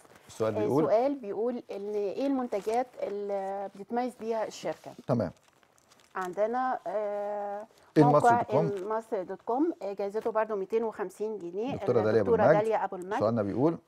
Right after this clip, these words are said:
Speaker 2: آه، ما هو اللون، آه، اللوجو بتاع كلمة مصر؟
Speaker 1: تمام.
Speaker 2: آه، في اللوجو الخاص بالموقع.
Speaker 1: آه، لامور بيوتي سنتر.
Speaker 2: لامور بيوتي سنتر بتقدم جايزتين،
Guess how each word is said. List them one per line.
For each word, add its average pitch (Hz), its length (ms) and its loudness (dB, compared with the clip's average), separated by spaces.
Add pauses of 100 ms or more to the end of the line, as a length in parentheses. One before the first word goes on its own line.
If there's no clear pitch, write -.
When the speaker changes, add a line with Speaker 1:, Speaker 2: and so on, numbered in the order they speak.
(120)
Speaker 2:
آه، 220 140 -2
ما 240 160 0 (100)
هو 247 120 0
اللون، 240 500 -4 (100)
آه، 202 560 -6
اللوجو 240 420 -4
بتاع 226 360 -2
كلمة 247 380 -4 (260)
مصر؟ 196 420 -8 (220)
Speaker 1:
تمام. 92 300 -2
Speaker 2:
آه، 175 80 -8
في 233 140 -6
اللوجو 208 760 -2
الخاص 226 360 -4
بالموقع. 180 540 -6
Speaker 1:
آه، 113 140 6
لامور 127 400 6
بيوتي 131 280 -2
سنتر. 233 360 2
Speaker 2:
لامور 240 320 0
بيوتي 214 340 -4
سنتر 262 600 -2
بتقدم 202 680 -4
جايزتين، 208 760 -4